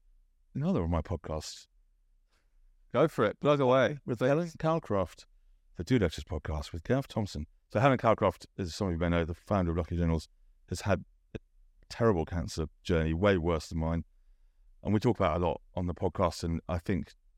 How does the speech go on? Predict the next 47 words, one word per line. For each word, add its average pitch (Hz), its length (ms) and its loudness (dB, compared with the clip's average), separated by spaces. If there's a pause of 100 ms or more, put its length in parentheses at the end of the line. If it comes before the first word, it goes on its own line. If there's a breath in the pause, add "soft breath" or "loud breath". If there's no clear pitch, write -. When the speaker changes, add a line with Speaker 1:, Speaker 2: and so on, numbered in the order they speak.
Speaker 1:
I 82 80 0
won't, 90 340 0 (200)
you 104 100 -6
should 92 160 -8
listen 95 240 -2
to 87 80 -4
it 73 80 -6
'cause - 240 -8 (160)
if 92 160 -6
you 98 60 2
anyone, 85 360 0
'cause 98 140 -8
she, 101 220 -2 (100)
she 90 300 -4
sums 87 320 -4
it - 20 -4
up 73 80 0
really 85 140 -4
well. 87 240 0 (280)
There's 139 140 0
a 131 60 -4
few 135 160 2
things. 85 320 -4 (560)
Um, 110 360 2 (680)
you, 117 180 -4
you 143 160 2
end 156 140 2
up 147 140 4
having 120 460 -2 (920)
to 117 140 -4
sort 123 380 -2
of 101 80 -8
challenge 104 640 0
your 101 120 -4
doctors 95 360 -2
a 92 60 -4
bit, 113 280 0 (420)
'cause 110 160 -6
what, 131 140 -2
one 135 160 2
of 135 60 2
the 120 60 2
things 101 120 -2
you 107 60 0
learn 101 640 0 (640)
is 104 120 -4
there's, 110 300 0